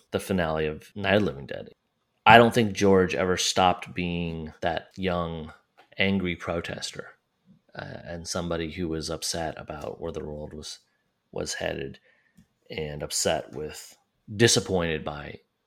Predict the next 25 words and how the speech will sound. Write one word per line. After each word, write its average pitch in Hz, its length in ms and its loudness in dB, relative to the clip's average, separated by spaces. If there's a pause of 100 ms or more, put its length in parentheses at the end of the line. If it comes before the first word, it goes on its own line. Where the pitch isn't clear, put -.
um, - 400 -14 (580)
humans' 87 400 -2
inability 76 540 -6
to 76 480 -8
function 87 360 -4
together. 85 360 -12 (320)
So, 120 360 10
uh, 113 160 12
yeah, 131 140 12
it's, 110 260 8
I 127 160 12
would, 139 160 12
I 131 160 12
would 160 120 12
agree 135 240 10
with 127 160 2
you, 120 260 6 (300)
um, 92 520 4 (380)
that 92 260 4
it's, - 520 -2 (260)
it's - 100 -2
a 113 60 4
very, 101 640 6 (520)
very 95 280 8
political 80 720 -4